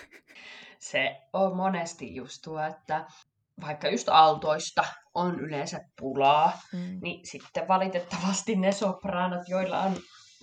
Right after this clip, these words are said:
Speaker 1: hyvät ja kantavat matalat äänet ja hyvä keskirekisteri, niin niin sanotusti joutuu laulamaan sitä, koska eihän se ole optimaalista sopraanolle laulaa alttorepertuaaria ja alttostemmaa,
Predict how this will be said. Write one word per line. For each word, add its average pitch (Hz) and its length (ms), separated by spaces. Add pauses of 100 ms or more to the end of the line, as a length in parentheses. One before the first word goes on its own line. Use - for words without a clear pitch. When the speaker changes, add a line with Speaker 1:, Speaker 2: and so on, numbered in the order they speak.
(100)
Speaker 1:
hyvät 180 280
ja 175 60
kantavat 175 480 (1000)
matalat 190 480
äänet 165 360
ja 165 80
hyvä 165 220
keskirekisteri, 156 920
niin 160 180 (760)
niin 185 160
sanotusti - 600 (220)
joutuu 147 960
laulamaan 147 480
sitä, 165 200
koska 143 380 (300)
eihän 160 260
se 175 140
ole 175 140
optimaalista 151 880
sopraanolle 135 720
laulaa 135 560 (200)
alttorepertuaaria 190 1400
ja 196 160
alttostemmaa, 180 1000